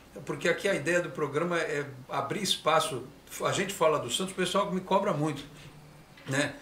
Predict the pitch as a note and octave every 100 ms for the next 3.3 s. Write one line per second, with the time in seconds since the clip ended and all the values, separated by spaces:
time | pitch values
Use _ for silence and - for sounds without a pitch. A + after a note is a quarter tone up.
0 | - - C#3+ - F3+ E3+ - F#3+ E3 D#3
1 | D#3 C#3 D#3+ F3+ G3+ - A#2 - B2+ D#3
2 | D#3+ D#3 D3 C#3 C#3+ B2+ C#3 C3 A2 A2+
3 | C3+ A#2+